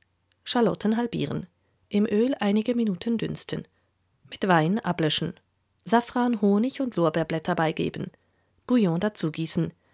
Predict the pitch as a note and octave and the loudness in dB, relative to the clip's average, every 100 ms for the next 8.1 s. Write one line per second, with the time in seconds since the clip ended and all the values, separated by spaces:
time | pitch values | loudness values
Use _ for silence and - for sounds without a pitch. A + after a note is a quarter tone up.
0 | _ - G#3 A3+ - C#4+ - A3+ A#3 A#3 | _ 2 4 4 2 -2 0 0 0 -2
1 | - - - G3 G3+ A3+ - D3 - - | -4 -10 0 2 2 0 -2 -4 -4 -2
2 | G#3 G#3 D3+ - A3+ G#3 D3+ - - D#3 | 2 2 0 -4 -4 -2 -4 -2 -2 -2
3 | C#3+ C#3 - _ _ _ _ _ _ _ | -2 -6 -12 _ _ _ _ _ _ _
4 | _ _ _ _ _ _ _ - - E3+ | _ _ _ _ _ _ _ -8 -2 0
5 | - A#3 C4 C4+ - F#3 - E3+ D3 - | 0 0 2 0 0 -2 0 -4 -4 -6
6 | D3 - _ _ _ _ _ _ A3 - | -8 -8 _ _ _ _ _ _ -4 2
7 | G3 G3+ B3+ - - F3+ D#3+ D3 D3 - | 2 2 -4 -4 -4 -2 -2 -4 -6 -6
8 | F3 | -8